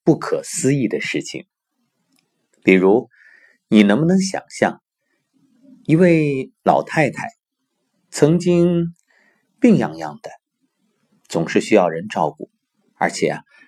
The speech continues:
不是今天这不舒服，就是明天那不舒服。她竟然可以有朝一日，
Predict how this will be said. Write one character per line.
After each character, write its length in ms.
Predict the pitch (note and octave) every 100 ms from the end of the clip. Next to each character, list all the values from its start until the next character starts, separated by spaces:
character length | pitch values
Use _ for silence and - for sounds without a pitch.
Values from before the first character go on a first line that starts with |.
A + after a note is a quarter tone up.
| _ _
不 80 | A2+
是 180 | A2+
今 220 | G2+ B2+ B2+
天 200 | C3 C3
这 140 | -
不 100 | F2
舒 220 | - E2+
服， 220 | - -
就 100 | -
是 140 | F2 D#2
明 200 | D2 F2+
天 220 | - F#2
那 140 | A2
不 100 | D#2
舒 160 | - -
服。 200 | - _ _ _ _ _ _ _ _ _
她 100 | -
竟 220 | E3+ F3
然 240 | B2 B2 D3 D3+ _ _ _ _ _ _ _ _ _
可 160 | - A2+
以 180 | C3
有 180 | F2 D2
朝 240 | D2 A2 A#2
一 220 | E2+ G#2
日， 300 | A#2 F#2